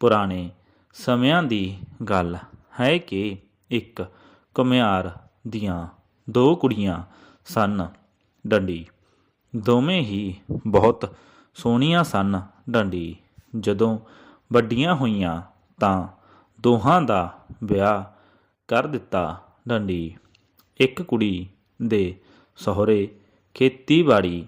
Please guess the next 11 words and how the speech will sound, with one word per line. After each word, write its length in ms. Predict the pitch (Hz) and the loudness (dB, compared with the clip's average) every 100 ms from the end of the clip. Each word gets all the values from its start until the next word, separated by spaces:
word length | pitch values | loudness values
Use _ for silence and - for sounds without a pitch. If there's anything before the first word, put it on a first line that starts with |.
| - | -8
ਦਾ 320 | 110 98 85 87 - _ - | -2 0 -2 -6 -20 _ -4
ਕੰਮ 340 | 107 92 85 87 _ _ _ _ | -4 -2 -8 -16 _ _ _ _
ਕਰਦੇ 380 | 123 117 110 165 | 0 0 0 -4
ਸਨ 380 | 170 98 98 95 - - 110 | -2 -4 -4 -6 -10 -12 -10
ਅਤੇ 320 | 107 98 87 - - _ 117 | -6 -6 -6 -12 -16 _ -4
ਦੂਜੀ 440 | 120 117 107 165 | -2 -2 0 0
ਦੇ 380 | 165 98 87 85 _ _ _ _ - | 4 2 2 -6 _ _ _ _ 2
ਭਾਂਡੇ 440 | 135 110 92 85 - - - - | 2 2 -6 -8 -10 -14 -14 -6
ਬਣਾਉਂਦੇ 440 | 117 120 120 127 175 | 0 2 2 4 2
ਸਨ 380 | - 101 98 - - _ | 0 -2 -2 -4 -10 _
ਡੰਡੀ। 460 | - 104 92 85 85 | 0 0 0 -6 -10